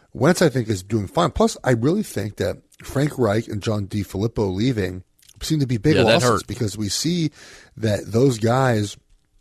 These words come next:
Speaker 1: obviously had a lot of input in the game plan and were able to guide Doug Peterson situations. I think, too, that this idea of being aggressive really got the Eagles going last year, but this year it's hurt them. I mean, they've been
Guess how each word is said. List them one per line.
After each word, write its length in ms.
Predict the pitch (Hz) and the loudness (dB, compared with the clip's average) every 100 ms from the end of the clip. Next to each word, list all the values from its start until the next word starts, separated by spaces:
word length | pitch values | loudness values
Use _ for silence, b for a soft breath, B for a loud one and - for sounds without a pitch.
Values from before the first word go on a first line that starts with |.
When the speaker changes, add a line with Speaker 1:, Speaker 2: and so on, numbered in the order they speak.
| _ _ - | _ _ -4
Speaker 1:
obviously 400 | 120 147 151 123 | 0 2 2 0
had 140 | 107 104 | 0 0
a 20 | |
lot 240 | 95 104 | 0 2
of 80 | 120 | 2
input 340 | 107 123 110 - | 0 -2 -2 -4
in 100 | 98 | -8
the 80 | |
game 260 | 87 101 120 | -6 -4 -4
plan 340 | - 82 90 90 B B B - | -4 -8 -8 -18 B B B -6
and 360 | 107 98 92 - | -2 -2 -4 -6
were 120 | 98 | -4
able 200 | 107 107 | -2 -2
to 100 | 110 | -4
guide 400 | 80 98 107 104 | -4 -2 0 0
Doug 220 | 92 90 | -4 -6
Peterson 360 | - 101 - 85 | -6 -6 -6 -10
situations. 480 | 101 107 117 104 95 | -8 -2 -2 -2 -6
I 80 | |
think, 220 | 92 135 113 - | -2 -4 -4 -8
too, 300 | - 131 113 | 0 2 2
that 180 | 101 - B B B B | 0 -6 B B B B
this 180 | 110 - | -4 -2
idea 380 | 101 110 123 101 | -2 0 0 2
of 240 | 95 80 B B B B - _ _ _ | -2 -4 B B B B -14 _ _ _
being 200 | 156 143 | 2 4
aggressive 680 | 120 85 110 123 117 92 - _ - | 4 2 0 2 2 0 -4 _ -4
really 260 | 101 123 | 4 4
got 300 | 104 110 - - | 4 0 -2 -6
the 180 | 95 95 | -6 -4
Eagles 280 | 107 101 82 | -2 -2 -2
going 300 | 120 151 123 | 2 2 2
last 300 | 98 90 - | -2 -2 -4
year, 140 | 95 | -4
but 300 | 82 85 - | -4 -6 -2
this 240 | 113 - | -2 0
year 140 | 220 - | -2 -2
it's 100 | - | -2
hurt 260 | - 151 | -2 -2
them. 180 | - - | -2 -6
I 60 | - | -4
mean, 100 | 92 | 0
they've 200 | 123 147 | 2 4
been 280 | 160 127 | 2 2